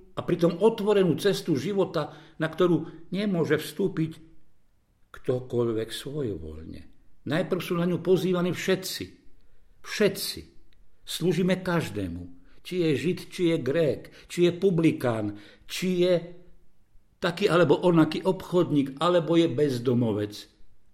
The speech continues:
Každý má prístup k Pánu Ježišovi Kristovi. Každý môže zvolať: „Pane, príď a uveď ma do svojho príbytku.“ Tak najprv je to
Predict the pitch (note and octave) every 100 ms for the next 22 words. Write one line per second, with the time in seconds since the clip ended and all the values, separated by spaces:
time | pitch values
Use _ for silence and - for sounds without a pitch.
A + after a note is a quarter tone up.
0 | _ - A#2+ A#2 F#2 G2+ F#2+ F#2+ - G2+
1 | F#2+ - G2 - - G#2+ G#2 G2+ G2+ G2+
2 | F#2+ G2+ G2+ - A2 G#2 - G2+ G2+ -
3 | - _ - C#3 E3 C3 C#3+ C3+ B2 A#2+
4 | D3+ D#3 A#2+ D3 D3+ - - - - _
5 | _ G#2+ F#2+ B2 E3+ E3+ A#2+ B2 C3 -
6 | - - - - - - - C#3+ C#3+ -
7 | B2+ F#3 F#3+ - - - - - G3+ E3+
8 | A2 F#2 F2+ F#2+ F#2+ A2 - A2 G2+ F2
9 | F2+ F#2+ F#2 D#2+ E2+ - - G2 - -
10 | - - A#2+ B2+ E3 E3 C#3 D3 D3